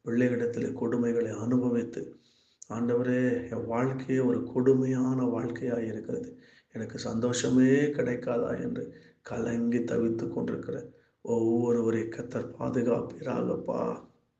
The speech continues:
பயம் விலகட்டும்பா, திகில் விலகட்டும்பா, ஒரு பூர்ண சமாதானம் உண்டாகட்டும்பா என்று நான் ஜெபிக்கிறேன். தேவ கிருபை உண்டாகட்டும்.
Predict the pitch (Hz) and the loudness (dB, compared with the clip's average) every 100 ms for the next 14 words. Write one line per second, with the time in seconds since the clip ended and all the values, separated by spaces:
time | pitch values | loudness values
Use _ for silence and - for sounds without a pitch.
0 | _ _ _ _ - 113 110 110 113 113 | _ _ _ _ -14 -6 -4 -2 0 2
1 | 113 117 117 - 120 - - - - - | 2 2 0 -2 -4 -2 -4 -4 -6 -14
2 | - _ _ 104 120 113 123 117 120 117 | -20 _ _ -6 -2 2 4 6 4 2
3 | - - - - - - - - - - | 2 0 0 -2 -6 -6 -6 -10 -18 -20
4 | _ - 107 - 123 117 113 113 - 113 | _ -8 -6 -4 -2 0 0 -2 -2 -2
5 | 120 123 127 120 117 120 127 139 135 139 | 0 2 2 2 2 2 4 4 2 0
6 | - 131 131 131 127 - - _ - 113 | -2 -2 0 -2 -2 -6 -14 _ -12 -10
7 | - 127 - - - - - - - - | -6 -6 -4 -4 -4 -6 -6 -6 -8 -16
8 | _ _ 107 101 101 - - 85 - - | _ _ -8 -4 -4 -2 -2 -2 -4 -6
9 | - - - - - | -6 -6 -8 -10 -16